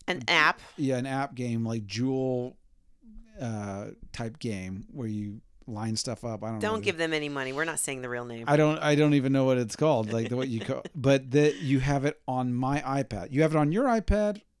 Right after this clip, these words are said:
Speaker 1: Mm-hmm.
Speaker 2: your phone, and my iPad
Speaker 1: It's a
Speaker 2: for
Speaker 1: great
Speaker 2: some reason.
Speaker 1: game.
Speaker 2: And so you have your own iPad. We've had these for ten years. They're yours and mine.
Speaker 1: Mm-hmm.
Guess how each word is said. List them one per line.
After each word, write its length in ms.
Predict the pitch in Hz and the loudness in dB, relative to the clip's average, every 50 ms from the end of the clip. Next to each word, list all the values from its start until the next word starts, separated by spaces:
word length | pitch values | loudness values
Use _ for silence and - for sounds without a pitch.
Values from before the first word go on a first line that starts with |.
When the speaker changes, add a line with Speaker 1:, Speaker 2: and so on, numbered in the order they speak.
| - | -12
Speaker 1:
Mm-hmm. 200 | - 170 190 214 240 480 _ _ - - | -10 -8 -8 -8 -10 -12 _ _ -16 -10
Speaker 2:
your 220 | - 127 131 156 160 | -6 -4 -4 -4 -4
phone, 460 | - - 185 170 156 143 135 127 131 - - - _ _ - - - | -4 -4 -4 -2 -2 -2 -2 -4 -6 -8 -14 -20 _ _ -14 -8 -4
and 260 | 147 160 170 175 151 | -2 -2 0 0 0
my 280 | 135 139 151 196 202 - | 0 0 2 2 2 0
iPad 220 | - 85 90 - | -2 -4 -8 -8
Speaker 1:
It's 120 | - - - | -8 -8 -8
a 40 | - - | -8 -10
Speaker 2:
for 60 | - | -10
Speaker 1:
great 100 | - 98 | -8 -6
Speaker 2:
some 140 | - - - | -6 -6 -8
reason. 180 | 90 - 156 156 | -8 -10 -10 -10
Speaker 1:
game. 260 | 156 151 151 139 131 123 - - - - - - - - - | -10 -10 -12 -12 -12 -14 -16 -18 -18 -20 -20 -20 -10 -4 -2
Speaker 2:
And 120 | 143 143 | 0 0
so 400 | - - 190 170 160 151 147 139 - - - - - - - - - _ _ _ _ - - - - | 2 4 4 4 4 4 2 0 -4 -12 -20 -20 -20 -20 -20 -20 -20 _ _ _ _ -20 -20 -12 -4
you 160 | 147 143 160 | 0 2 4
have 120 | 190 214 180 | 4 4 4
your 120 | 180 - - | 0 -4 -4
own 400 | - 139 160 175 180 180 180 190 - _ - | -2 0 2 4 4 2 2 0 -4 _ -4
iPad. 360 | 135 135 131 110 113 107 95 | -2 -2 0 0 -2 -2 -2
We've 160 | 95 110 - | -4 -6 -4
had 200 | - 139 139 131 | -4 -2 -2 -2
these 180 | 147 151 139 - | -2 -2 -2 -4
for 320 | - - 127 113 117 123 - _ _ _ | -4 -6 -6 -6 -6 -8 -10 _ _ _
ten 280 | - - 160 175 202 208 | -2 0 2 4 4 4
years. 420 | 196 185 165 127 98 87 87 90 101 | 4 2 2 0 0 -2 -6 -8 -6
They're 360 | 117 110 107 113 - - - _ _ _ _ _ _ _ _ _ _ _ _ - - 208 185 127 | -6 -6 -4 -6 -8 -8 -12 _ _ _ _ _ _ _ _ _ _ _ _ -20 -20 -18 -14 -6
yours 420 | 113 131 147 160 170 180 165 156 | -2 0 0 2 2 0 0 0
and 100 | 175 170 | -2 0
mine. 380 | 165 156 143 127 104 92 90 - | 0 -2 -2 -4 -4 -6 -8 -10
Speaker 1:
Mm-hmm. 260 | 190 190 185 196 196 | -10 -10 -10 -10 -10